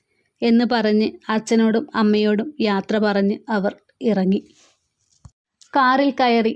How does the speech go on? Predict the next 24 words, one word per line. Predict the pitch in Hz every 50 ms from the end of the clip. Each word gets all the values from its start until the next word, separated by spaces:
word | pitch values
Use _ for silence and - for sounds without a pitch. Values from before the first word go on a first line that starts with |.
| - - -
അവർ | 226 214 196 - - -
ശ്രീഭവനത്തിലേക്ക് | 233 - 214 233 220 220 190 233 233 233 233 233 220 - 220 220 208 208 - - - -
യാത്ര | 226 208 196 196 196 - 226
തുടർന്നു. | 220 226 208 185 196 190 202 202 - - _ _ _ _ _ _ -
പെട്ടെന്ന് | 220 208 - - _ 226 208 208 202 196 - 233
അവൻ | 220 208 202 208 - 269
കാർ | - - 233 220 214 208 - - -
നിർത്തി. | 226 214 202 190 - - 214 - - _ _ _ _ _ _ _ _ _ _
"എന്താണ് | 302 294 285 285 285 339 339 330 302 269 247 233
ദേട്ടാ, | 226 226 214 220 208 208 240 302 311 - - _ -
എന്തു | - 220 208 208 202 269
പറ്റി?" | 285 302 262 202 - 262 254 254 254 254 247 _ _ _ _ _ _ -
എന്ന് | 233 220 226
കാവേരി | 226 - 254 226 208 208 196 202 196 214
ചോദിച്ചു. | 233 226 262 220 202 185 214 208 - - - - _ _ _ _ _ _ _ _ _ _ _ -
"ഒന്നും | 381 370 370 381 381 330
പറ്റിയതല്ല | - 254 214 190 - - 262 262 262 247 233 233 233
മോളെ, | 226 226 220 214 214 208 202 196 - _ _ _ -
എനിക്ക് | 370 370 339 370 320 359 320
നിന്നോട് | 277 247 233 233 247 247 247 240 - -
അല്പസമയം | - 226 196 185 - - 262 254 302 269 226 214 214 226 - - -
തനിച്ച് | - 240 220 202 196 185 - 262
സംസാരിക്കണമെന്ന് | 262 285 233 214 196 - 220 202 202 214 208 226 233 247 262 262 285 240
തോന്നി, | - 262 214 202 202 226